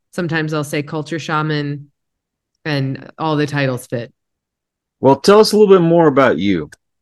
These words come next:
Speaker 1: <clears throat> So, you know, it's, it's really funny. What I do is so much who I am. I started years ago as a health coach, and the work evolved because even from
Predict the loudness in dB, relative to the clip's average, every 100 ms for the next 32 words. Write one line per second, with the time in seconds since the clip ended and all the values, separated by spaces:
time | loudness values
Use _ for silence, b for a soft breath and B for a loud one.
0 | _ _ -18 -10 -8 -8 -12 _ _ _
1 | _ _ _ _ -12 -4 -2 0 -2 -6
2 | B B B -6 -2 0 0 -2 -16 _
3 | -8 -6 -4 -2 -2 -2 -2 -4 -8 _
4 | _ -18 -18 _ _ _ _ _ _ _
5 | _ _ -6 -2 0 0 0 0 0 -2
6 | -6 -6 -4 -6 -8 -8 -4 -4 -4 -4
7 | -6 -8 -14 _ _ _ _ _ -20 -20
8 | _ _ _ -8 -4 -2 -2 -4 -4 -4
9 | -4 -4 -4 -4 -4 -6 -6 -8 -8 -8
10 | -8 -12 -16 -10 -6 -4 -4 -6 -8 -10
11 | -8 -6 -4 -6 -4 -6 -4 -4 -4 -4
12 | -8 -12 -10 -6 -6 -6 -6 -4 -4 -4
13 | -8 -12